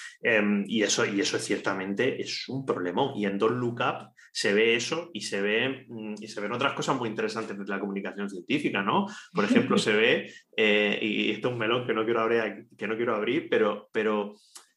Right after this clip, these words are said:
Speaker 1: ¿quién descubre el meteorito y quién, y quién, eh, porque eso lo hace la,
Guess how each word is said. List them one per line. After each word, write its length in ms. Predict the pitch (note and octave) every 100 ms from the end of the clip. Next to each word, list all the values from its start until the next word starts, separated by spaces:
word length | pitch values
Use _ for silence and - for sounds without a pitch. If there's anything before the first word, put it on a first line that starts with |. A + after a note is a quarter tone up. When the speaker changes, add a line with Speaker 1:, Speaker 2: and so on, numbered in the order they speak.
| _ -
Speaker 1:
¿quién 160 | B2+
descubre 320 | - D#3+ C#3+
el 100 | A#2
meteorito 760 | A2 G#2 G#2+ A2 G#2+ A2 G#2+ G#2
y 200 | A#2 G2
quién, 540 | A2 A2 G#2 G2+ G2+ G2+
y 160 | A#2 G2+
quién, 560 | A2+ G#2+ G#2+ G#2 G2+ G2+
eh, 160 | G2+ -
porque 260 | G#2+ A#2
eso 120 | -
lo 100 | A#2
hace 140 | A#2 C3+
la, 220 | C#3+